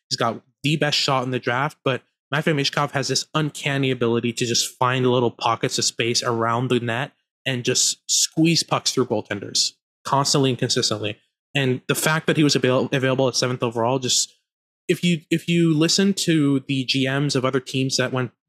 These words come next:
that, that picked before him, like Montreal, like, other teams like that, and you listen to the things they had to say about why they didn't pick Michkov, it was very much centered around uncertainty.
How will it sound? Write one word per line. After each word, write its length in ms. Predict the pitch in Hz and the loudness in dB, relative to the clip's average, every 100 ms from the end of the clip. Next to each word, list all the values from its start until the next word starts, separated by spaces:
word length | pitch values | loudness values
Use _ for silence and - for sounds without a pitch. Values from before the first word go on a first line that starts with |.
| - | -4
that, 160 | 135 | -2
that 200 | 131 120 | -2 -4
picked 180 | 143 - | -4 -6
before 380 | - - 127 135 | -8 -2 2 2
him, 200 | 135 135 | 2 0
like 200 | 120 - | -2 -4
Montreal, 840 | 117 113 - 123 139 135 139 135 | -6 -4 0 2 2 4 4 4
like, 260 | 131 120 - - - | 4 0 -6 -20 -8
other 200 | 135 131 | -2 -2
teams 260 | 127 139 123 | 0 0 0
like 160 | 120 | -2
that, 260 | - 127 123 | -2 -2 -2
and 260 | 131 120 127 | -2 -4 -2
you 160 | 135 135 | 2 2
listen 240 | 139 156 | 4 2
to 380 | - 143 127 123 - _ | 2 4 4 2 -2 _
the 80 | - | -4
things 220 | - 160 | 0 0
they 60 | 151 | 0
had 140 | 147 | -2
to 60 | - | -2
say 140 | - | -2
about 200 | 139 127 | 0 0
why 140 | 131 139 | 0 0
they 80 | 131 | 0
didn't 320 | 131 143 - | -2 -2 -4
pick 160 | 139 | -6
Michkov, 520 | 123 135 - 170 175 151 | -4 -6 0 0 0 2
it 60 | 139 | 2
was 360 | 131 - - _ _ _ - | 2 0 -4 _ _ _ -2
very 260 | 175 196 202 | 2 4 4
much 220 | 170 - | 2 0
centered 340 | - 156 160 | 0 2 0
around 460 | 127 139 127 131 135 - | 2 2 2 0 -2 -2
uncertainty. 760 | 147 - - 131 120 - 101 | -2 0 0 -2 -4 -14 -18